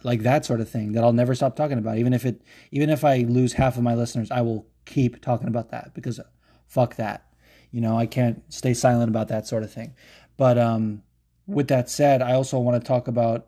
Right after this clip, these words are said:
uh, things that are not M M A sometimes. So I don't know if that's, you know, gonna be a rebranding or if that's gonna be maybe just a Patreon thing, uh, because that is something I wanna do. I wanna,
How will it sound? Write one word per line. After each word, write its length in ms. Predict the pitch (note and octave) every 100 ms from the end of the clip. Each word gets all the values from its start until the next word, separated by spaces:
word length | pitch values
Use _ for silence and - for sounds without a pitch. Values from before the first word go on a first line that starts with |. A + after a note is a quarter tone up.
| _
uh, 320 | A2+ A2+ A2+
things 360 | - - C3 A#2+
that 120 | B2
are 120 | A#2+
not 280 | A#2 C3 -
M 120 | B2
M 80 | A2+
A 80 | A2
sometimes. 500 | A#2+ A2 A#2 A2 G#2
So 280 | A#2 A2 - - - -
I 40 |
don't 100 | C#3+
know 80 | D#3
if 60 |
that's, 420 | C3 B2+ - - -
you 100 | C3+
know, 540 | B2 A#2+ A2+ B2+ - D#3
gonna 160 | C3 A#2+
be 80 |
a 60 | A#2+
rebranding 840 | A#2+ A2 D#3+ F#3 E3 D#3+ D#3 D#3 - - - _
or 460 | - C3 C3 B2+ B2+
if 160 | C3+ -
that's 260 | A#2+ A#2
gonna 180 | - B2
be 300 | A#2 A#2 A2+
maybe 280 | C3+ B2 A#2
just 200 | G#2 A2+
a 60 | B2
Patreon 540 | B2+ B2 C3+ B2 B2
thing, 420 | A#2 B2+ B2 B2 - _ _
uh, 140 | B2 A#2
because 240 | B2+ C#3
that 100 | D#3
is 120 | D#3+
something 220 | D#3 C3
I 60 | B2
wanna 200 | B2+ B2
do. 200 | A#2 A#2
I 40 |
wanna, 260 | A2+ A#2 A2